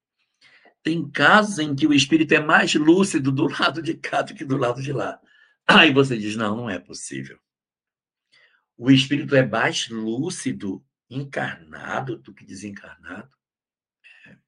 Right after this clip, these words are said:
Tem vezes que, enquanto estamos encarnados, nós temos até mais equilíbrio emocional.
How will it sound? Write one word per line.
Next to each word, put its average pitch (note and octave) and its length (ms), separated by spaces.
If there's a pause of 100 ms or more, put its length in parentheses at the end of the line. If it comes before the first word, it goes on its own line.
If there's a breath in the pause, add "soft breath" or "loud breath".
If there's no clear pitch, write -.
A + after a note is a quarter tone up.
(2250)
Tem C#3 180
vezes D#3+ 460
que, C#3 120
enquanto C#3 440
estamos A2+ 360
encarnados, G2+ 760
nós G#2 240
temos G#2 260
até G2+ 300
mais G#2 420
equilíbrio G#2+ 720
emocional. D#2 800